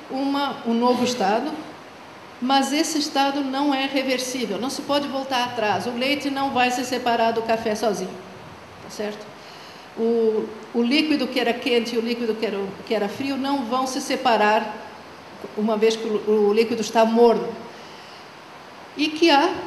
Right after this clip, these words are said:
portanto, uma direção do tempo no universo. Vejam, toda a me-, a, a mecânica newtoniana era perfeitamente reversível, né? E a segunda lei da termodinâmica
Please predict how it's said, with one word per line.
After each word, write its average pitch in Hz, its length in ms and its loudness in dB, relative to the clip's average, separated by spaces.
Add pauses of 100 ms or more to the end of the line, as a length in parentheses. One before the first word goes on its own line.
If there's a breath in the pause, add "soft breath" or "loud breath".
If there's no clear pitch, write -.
(120)
portanto, 269 560 0 (160)
uma 294 380 0 (260)
direção 330 640 2
do 349 120 2
tempo 294 420 0
no 190 100 -4
universo. 190 580 -6 (460)
Vejam, 240 260 0 (280)
toda 302 200 -2
a 339 40 2
me-, 330 260 -2
a, 185 1160 0
a 185 40 -6
mecânica 208 640 -4
newtoniana 196 920 -2 (880)
era 294 180 2
perfeitamente 302 640 -4
reversível, 294 640 0 (640)
né? 233 100 -8 (380 loud breath)
E 277 60 -6
a 285 60 0
segunda 359 420 2
lei 240 400 2
da 185 80 -6
termodinâmica 247 960 0